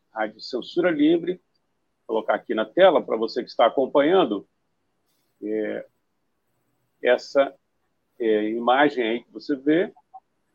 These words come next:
que é a base do cartaz também que a gente divulgou,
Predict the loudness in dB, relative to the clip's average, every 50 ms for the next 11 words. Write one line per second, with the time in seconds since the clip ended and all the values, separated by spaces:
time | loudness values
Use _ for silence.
0 | _ -4 -2 -2 0 0 -2 -4 -2 2 2 4 4 2 0 -2 -8 -12 -12 -10
1 | -8 -6 -6 -6 -8 -12 -14 -18 _ _ _ _ _ _ _ _ _ _ _ _
2 | _ _ _ _ _ _ _ _ _ _ _ _ _ _ _ 0 0 0 0 2
3 | _ 6 6 6 6 2 -2 -4 -4 -2 -2 -2 -4 -4 -4 -6 -6 -8 -6 -6
4 | -6 -4 -2 -4 -4 0 0 2 2 2 0 -2